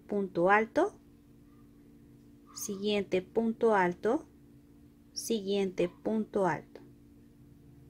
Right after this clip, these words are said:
uno, dos, tres, cuatro cadenas, paso a donde tengo el espacio de los aumentos,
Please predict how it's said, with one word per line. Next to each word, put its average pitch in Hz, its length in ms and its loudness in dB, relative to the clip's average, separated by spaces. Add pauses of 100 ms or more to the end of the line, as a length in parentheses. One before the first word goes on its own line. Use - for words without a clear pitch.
(1160)
uno, 202 460 2 (240)
dos, 180 400 0 (220)
tres, 185 440 2 (1200)
cuatro 202 380 4
cadenas, 226 680 0 (340)
paso 220 480 2 (360)
a 202 140 2
donde 190 280 0
tengo 202 480 -2 (400)
el 196 200 0
espacio 202 540 -2
de 214 120 2
los 208 240 -4
aumentos, 254 720 -2